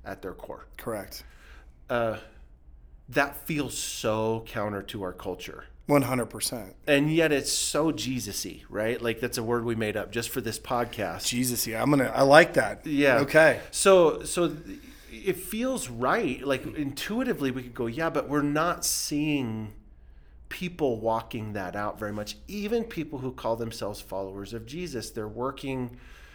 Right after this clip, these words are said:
Speaker 1: for money, they're working for the bottom line, they're working for whatever, but it's not to put on display love, grace, forgiveness, and compassion. And so I feel like the church has got to do a better job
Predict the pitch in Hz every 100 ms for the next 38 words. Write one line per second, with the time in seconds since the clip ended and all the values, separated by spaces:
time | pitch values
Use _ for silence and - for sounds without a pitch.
0 | - - - 110 135 151 147 131 107 101
1 | 107 98 98 98 95 95 113 131 147 147
2 | 131 117 110 104 117 - 113 110 113 147
3 | 190 127 110 113 113 - - - - -
4 | - 131 127 - 131 131 135 147 147 -
5 | - - 123 117 113 113 110 - - -
6 | - - 147 127 113 107 - 113 104 101
7 | 98 92 90 87 - 95 92 87 - 85
8 | 87 85 80 - - - - - - -
9 | - - - - - 135 131 - 165 151
10 | 156 - - - 143 - 233 285 175 135
11 | - 120 - - 135 131 - 117 - 104
12 | 117 110 - 131 110 110 107 92 98 95
13 | 95 87 90 87 87